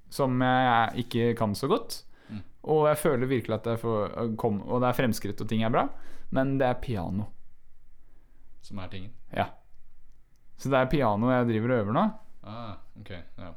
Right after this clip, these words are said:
Speaker 1: Ehm, jeg spiller jo både gitar og piano, men jeg sliter på en måte med å ha de sammen. Det er sånn der,
Speaker 2: Det er en
Speaker 1: nå
Speaker 2: ting.
Speaker 1: er det piano,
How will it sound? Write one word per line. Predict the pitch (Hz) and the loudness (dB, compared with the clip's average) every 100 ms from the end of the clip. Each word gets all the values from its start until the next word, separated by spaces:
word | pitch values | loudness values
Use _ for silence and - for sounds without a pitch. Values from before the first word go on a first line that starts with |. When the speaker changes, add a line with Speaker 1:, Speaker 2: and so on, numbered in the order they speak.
| - | -6
Speaker 1:
Ehm, | 117 127 135 131 131 131 131 127 131 131 127 127 - - - - - | -2 2 2 2 2 0 0 0 0 0 -2 -6 -14 -14 -14 -12 -2
jeg | 143 | -2
spiller | - 120 110 165 | 0 2 4 4
jo | |
både | 165 135 | 2 0
gitar | 139 165 160 | 0 2 2
og | |
piano, | 170 165 180 277 285 - - - - - - - - - - | 4 4 4 4 2 -6 -12 -12 -14 -12 -14 -12 -12 -8 0
men | 165 165 185 196 196 | 4 4 4 4 4
jeg | 196 165 185 | 4 4 2
sliter | - 110 - 165 175 175 | 0 -2 0 2 4 2
på | 175 | 2
en | 180 | 0
måte | 151 131 | 0 0
med | 143 | 0
å | 156 156 156 151 143 | 2 4 4 4 4
ha | 110 104 | 2 2
de | 104 135 | 2 0
sammen. | 135 - 117 151 285 - - | 0 0 0 2 2 0 -2
Det | - | 2
er | 180 | 2
sånn | 196 | 4
der, | 175 120 143 156 - - - - - - | 2 4 4 2 -2 -10 -16 -18 -20 -10
Speaker 2:
Det | - | -2
er | |
en | 123 | 2
Speaker 1:
nå | 131 | 4
Speaker 2:
ting. | 160 | 6
Speaker 1:
er | 147 | 8
det | 135 | 8
piano, | - 143 170 254 | 8 6 6 4